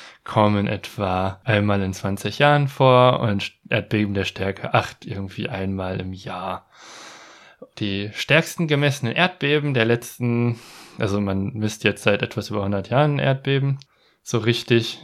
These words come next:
also was heißt, man misst das? Man misst das im globalen Maßstab seit etwas mehr als hundert Jahren. Seit zweitausend Jahren gibt es schon Messungen für Erdbeben im Lokalen.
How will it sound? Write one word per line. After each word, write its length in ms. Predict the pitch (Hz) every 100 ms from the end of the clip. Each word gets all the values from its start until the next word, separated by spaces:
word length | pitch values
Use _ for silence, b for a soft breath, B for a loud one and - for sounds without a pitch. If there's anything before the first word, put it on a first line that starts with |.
| -
also 400 | 110 101 95 95 _ _ _ _ _
was 160 | - -
heißt, 280 | 101 92 -
man 120 | 98
misst 260 | 107 - 104
das? 160 | 95
Man 120 | 107
misst 180 | 135 139
das 140 | 123 131
im 120 | 117
globalen 800 | 120 113 - - 123 117 113 107
Maßstab 580 | 113 123 - 101 95 -
seit 180 | 104
etwas 320 | 117 - - -
mehr 100 | 101
als 120 | -
hundert 300 | 110 101 -
Jahren. 280 | 110 117 B B B B B B B
Seit 200 | - 113
zweitausend 460 | - 131 123 117 107
Jahren 260 | 117 113 110
gibt 200 | 113 120
es 180 | 107
schon 320 | - 104 104 104
Messungen 560 | 104 - 107 101 101
für 580 | - 107 98 95 95 95 B B B B
Erdbeben 840 | 107 98 - 101 95 98 95 104 - -
im 180 | 120 98
Lokalen. 800 | 101 - 101 101 98 98 107